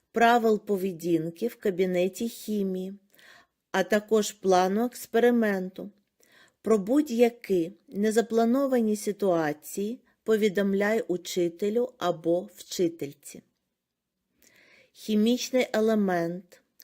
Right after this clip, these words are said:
це вид атомів, що має певний заряд ядра, який визначається кількістю протонів.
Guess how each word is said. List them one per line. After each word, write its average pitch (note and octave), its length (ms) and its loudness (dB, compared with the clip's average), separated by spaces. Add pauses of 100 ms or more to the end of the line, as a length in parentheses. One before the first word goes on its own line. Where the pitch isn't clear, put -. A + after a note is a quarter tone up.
(380)
це A3+ 220 2
вид C4 380 0
атомів, F#3+ 800 -4 (280)
що - 280 4
має G#3+ 380 2 (120)
певний G3+ 440 4
заряд F3 520 2
ядра, E3 640 -2 (320)
який G3+ 420 2
визначається G3+ 1040 0
кількістю F#3 680 -2
протонів. E3+ 680 -4